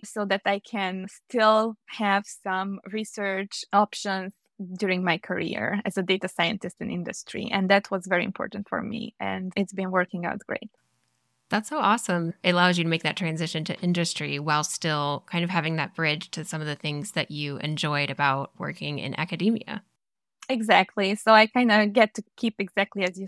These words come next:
Speaker 1: said, the parts I liked, <laughs> you know, which is the research and working on novel things, and then still explore new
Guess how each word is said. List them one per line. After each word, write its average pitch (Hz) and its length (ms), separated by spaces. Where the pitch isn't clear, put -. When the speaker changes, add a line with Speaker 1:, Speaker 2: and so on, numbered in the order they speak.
Speaker 1:
said, 185 300
the 185 440
parts 311 260
I 262 100
liked, 240 520
<laughs> 440 340
you 254 180
know, 233 300
which 240 280
is 233 220
the 208 160
research 247 540
and 214 140
working 202 360
on 196 160
novel 185 440
things, 277 340
and 220 280
then 196 460
still 208 340
explore 196 480
new 185 200